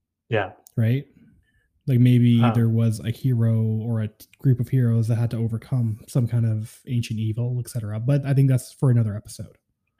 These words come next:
Speaker 1: Yeah, I kinda thought, uh, along those same lines, but I was thinking specifically for the orcs. And I kinda
Speaker 2: Okay.
Speaker 1: thought, like, maybe the reason they're peaceful now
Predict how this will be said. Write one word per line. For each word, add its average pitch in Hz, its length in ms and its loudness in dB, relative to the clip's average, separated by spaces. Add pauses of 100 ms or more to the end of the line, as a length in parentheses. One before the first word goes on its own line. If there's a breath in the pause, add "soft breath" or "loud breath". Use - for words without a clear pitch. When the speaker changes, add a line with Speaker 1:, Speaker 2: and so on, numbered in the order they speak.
(500)
Speaker 1:
Yeah, 117 320 4
I 123 120 2
kinda 135 240 2
thought, 127 420 0 (380)
uh, 113 180 2
along 117 420 0
those 117 180 -2
same 113 200 -4
lines, 110 260 -2
but 113 120 -4
I 113 60 2
was 117 140 -2
thinking 113 220 -8
specifically - 600 -12
for - 160 -14
the 101 80 -8
orcs. 107 440 -10 (1200)
And 117 220 2
I 110 100 4
kinda 110 220 2
Speaker 2:
Okay. 131 100 4
Speaker 1:
thought, 110 220 2
like, 107 160 -4
maybe 104 560 -2
the 107 60 -12
reason 107 380 -8
they're 120 120 -4
peaceful 135 400 -10
now 165 400 -8